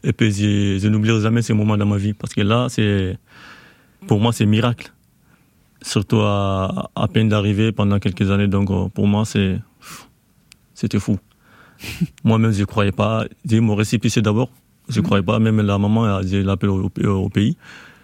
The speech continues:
Speaker 1: Euh, elle s'est mise à pleurer. Toute la maison s'est mise à danser. Ben, c'est un moment uni-, inoubliable. Franchement.
Speaker 2: Trois ans entre le moment où vous êtes arrivé,
Speaker 1: Mhm.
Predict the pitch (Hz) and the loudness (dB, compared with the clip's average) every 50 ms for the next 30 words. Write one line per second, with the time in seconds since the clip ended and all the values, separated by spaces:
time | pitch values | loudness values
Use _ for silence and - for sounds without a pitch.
0 | _ _ _ _ _ - - - - 95 104 101 92 - - 101 101 101 98 95 | _ _ _ _ _ -6 -2 0 0 2 2 0 0 0 2 2 2 2 0 0
1 | - 101 101 98 101 113 123 139 - - - _ _ _ _ - - - - - | 0 0 0 2 2 0 0 -2 -4 -8 -14 _ _ _ _ -14 -14 -14 -6 -4
2 | 113 107 - 113 110 101 101 101 101 104 107 104 98 - 104 101 98 101 101 - | -4 -2 0 0 2 2 2 2 2 2 0 0 0 0 0 2 2 0 0 0
3 | 101 98 92 92 98 98 - 117 113 110 110 107 101 95 90 90 92 - - - | 0 0 0 0 0 0 0 0 0 0 0 0 -2 -2 -2 -4 -6 -8 -8 -4
4 | - 104 98 98 98 101 101 101 104 104 - - 175 190 - - - 113 101 101 | -2 0 0 0 0 0 0 -2 -2 -2 -2 -2 -4 -4 -2 0 0 0 0 0
5 | 101 92 104 - - - _ _ _ _ _ _ - - - - 92 85 165 98 | -2 -4 -4 -8 -12 -18 _ _ _ _ _ _ -20 -8 -6 -4 -4 -4 -4 -6
6 | - - - - _ _ _ _ _ _ _ _ _ _ _ _ - - 240 247 | -8 -10 -16 -20 _ _ _ _ _ _ _ _ _ _ _ _ -4 0 0 2
7 | 247 226 226 240 247 262 262 226 214 - - 226 226 220 220 220 226 233 233 208 | 2 2 2 2 2 2 2 0 0 2 2 2 4 4 4 4 4 4 2 0
8 | 208 196 190 185 180 180 175 160 175 170 156 170 196 285 - - 127 107 98 120 | 0 -2 -2 0 0 0 0 0 -2 -2 0 0 -2 -2 -2 0 -2 0 0 -2
9 | 143 | -4